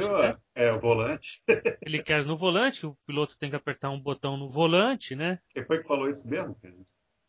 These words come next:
Speaker 1: Foi o
Speaker 2: Cara,
Speaker 1: Vitor?
Speaker 2: não, foi, foi o site Grande Prêmio traduzindo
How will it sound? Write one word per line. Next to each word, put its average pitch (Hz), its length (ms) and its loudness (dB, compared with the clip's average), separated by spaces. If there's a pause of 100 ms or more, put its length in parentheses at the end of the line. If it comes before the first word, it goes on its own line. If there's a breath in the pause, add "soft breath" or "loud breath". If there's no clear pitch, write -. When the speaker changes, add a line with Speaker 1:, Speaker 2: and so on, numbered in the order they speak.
(180)
Speaker 1:
Foi 123 160 0
o 110 80 2
Speaker 2:
Cara, 123 480 2
Speaker 1:
Vitor? 151 320 -6
Speaker 2:
não, 190 220 4
foi, 185 440 2
foi 185 300 2
o 185 200 0
site 208 340 -2
Grande 175 340 0
Prêmio 190 460 -4
traduzindo 175 1200 -2